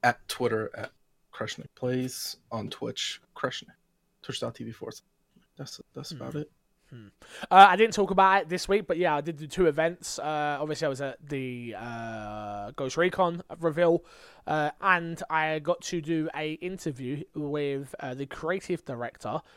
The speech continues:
Speaker 2: on A Plague's Tale. Might be a game you've heard of. It's coming out in four days.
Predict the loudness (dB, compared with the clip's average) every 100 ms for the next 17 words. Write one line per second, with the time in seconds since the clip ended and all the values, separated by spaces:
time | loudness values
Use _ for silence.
0 | -10 -2 -2 -2 -6 -4 0 0 -2 -12
1 | -8 -8 -8 -6 -4 -2 -4 -4 -6 -4
2 | -4 0 -2 -2 -6 -6 -6 -4 -4 -6
3 | -8 -8 -8 -14 -4 0 2 2 0 -2
4 | -4 -12